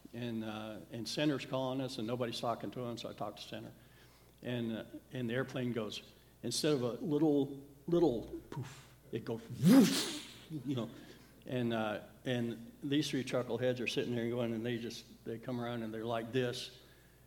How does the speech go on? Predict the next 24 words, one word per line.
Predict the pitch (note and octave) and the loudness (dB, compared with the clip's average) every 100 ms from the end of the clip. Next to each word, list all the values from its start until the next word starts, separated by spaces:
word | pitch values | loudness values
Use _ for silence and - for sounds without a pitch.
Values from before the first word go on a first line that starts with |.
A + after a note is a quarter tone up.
| - | -8
and | B2 A#2+ | -2 0
they | |
know | A#2+ C3+ | 4 4
something's | C#3 D3+ B2 A#2 A2 | 4 2 0 -2 -2
not | A#2+ A#2+ | -2 2
right. | C3 A#2+ A#2 - - - - - - | 2 2 0 -10 -20 -20 -20 -20 -10
And, | A#2 A#2 A2+ | -4 -2 -2
uh, | A2 G#2+ G#2 - - - - | -2 -4 -6 -10 -16 -20 -12
and, | A#2 A2 G#2+ | -8 -6 -6
uh, | G2+ G#2 | -6 -8
so | A#2 - A#2 | -8 -4 -4
I | |
tell | A2+ C#3+ B2+ | -2 0 0
them | A2+ | 0
what | A2+ A2+ | -4 -6
the | G#2+ | -4
deal | B2 B2 | -2 -2
was, | A2+ G#2+ A2+ | -2 -4 -4
and | G#2+ | -6
they | |
went, | A2 G#2 - | -6 -8 -8
"Oh, | A2+ G#2+ - - - - - - | -8 -10 -16 -20 -20 -20 -16 -10
thanks, | A#2+ - | -10 -8
Nev." | A2 G#2+ | -10 -10